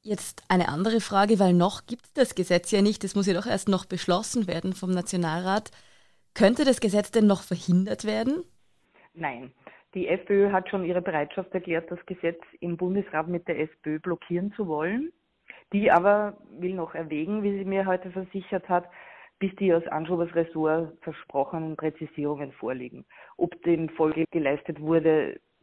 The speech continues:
Speaker 2: was wir vorher besprochen haben mit diesen rigiden Kontrollen, wo Unterlagen umgedreht werden können et cetera. Das ist ein Punkt, den auch die S P Ö beanstandet.
Speaker 1: Okay, aber verhindern können Sie es nicht. Sie können es, wenn, nur noch aufschieben eigentlich.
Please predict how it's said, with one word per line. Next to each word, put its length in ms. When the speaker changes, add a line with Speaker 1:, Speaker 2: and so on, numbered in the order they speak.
Speaker 2:
was 280
wir 120
vorher 260
besprochen 640
haben 180
mit 160
diesen 300
rigiden 440
Kontrollen, 680
wo 300
Unterlagen 640
umgedreht 560
werden 220
können 320
et 180
cetera. 340
Das 160
ist 180
ein 200
Punkt, 280
den 140
auch 200
die 180
S 80
P 140
Ö 60
beanstandet. 840
Speaker 1:
Okay, 520
aber 320
verhindern 640
können 300
Sie 60
es 100
nicht. 200
Sie 60
können 240
es, 140
wenn, 160
nur 100
noch 160
aufschieben 640
eigentlich. 460